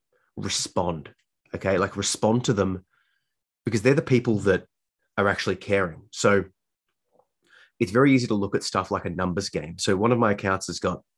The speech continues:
twenty-three thousand followers. The other one's got, I think, about six. And it's very easy. Like,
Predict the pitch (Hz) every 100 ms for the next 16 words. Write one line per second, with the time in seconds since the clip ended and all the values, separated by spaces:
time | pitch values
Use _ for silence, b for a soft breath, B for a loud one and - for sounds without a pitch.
0 | _ - - 98 - 101 101 92 - 101
1 | 101 98 104 117 143 101 98 101 101 92
2 | - 101 90 78 - 123 - - _ _
3 | _ _ _ _ _ _ _ B B B
4 | B B _ _ 113 104 101 - 107 101
5 | 120 127 127 110 98 98